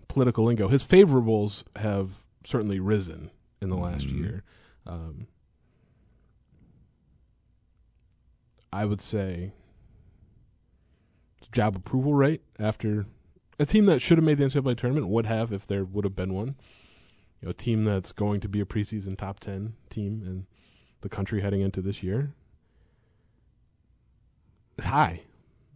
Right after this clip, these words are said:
Speaker 1: And, I mean, usually if you can get, like, fifty-five, sixty percent, that's a win. I think Underwood's is higher right now. Seventy-five, eighty percent?
Speaker 2: Strong numbers.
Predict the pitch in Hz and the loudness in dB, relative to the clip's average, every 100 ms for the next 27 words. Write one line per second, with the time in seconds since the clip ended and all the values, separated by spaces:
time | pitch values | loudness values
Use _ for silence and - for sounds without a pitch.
0 | _ _ _ _ _ - 117 110 98 104 | _ _ _ _ _ -4 -2 -2 -4 -6
1 | 92 - _ _ _ _ _ _ _ _ | -8 -8 _ _ _ _ _ _ _ _
2 | _ _ 220 160 127 120 104 87 92 - | _ _ 2 4 4 2 -2 -4 -8 -10
3 | _ - - - 92 - 90 95 85 87 | _ -20 -20 -16 -14 -14 -10 -8 -8 -10
4 | - _ - 95 - - - - 107 - | -14 _ -12 -12 -12 -12 -10 -6 -6 -6
5 | - _ _ - - 76 95 73 - _ | -16 _ _ -18 -14 -10 -10 -12 -18 _
6 | _ 156 190 190 - 160 160 156 151 139 | _ -2 0 0 -4 -2 2 2 0 0
7 | 135 143 82 98 98 110 113 - _ _ | 0 0 0 -2 -2 -2 -6 -14 _ _
8 | _ _ _ _ _ _ _ _ _ _ | _ _ _ _ _ _ _ _ _ _
9 | _ _ _ _ _ _ _ _ _ - | _ _ _ _ _ _ _ _ _ -20
10 | _ _ _ - 104 110 107 113 135 - | _ _ _ -6 -2 -2 -2 -4 -6 -12
11 | - _ _ - 110 113 117 120 117 127 | -20 _ _ -10 -2 0 0 -6 -6 -4
12 | 87 85 95 98 85 71 - - - | 0 4 6 6 2 -2 -6 -16 -18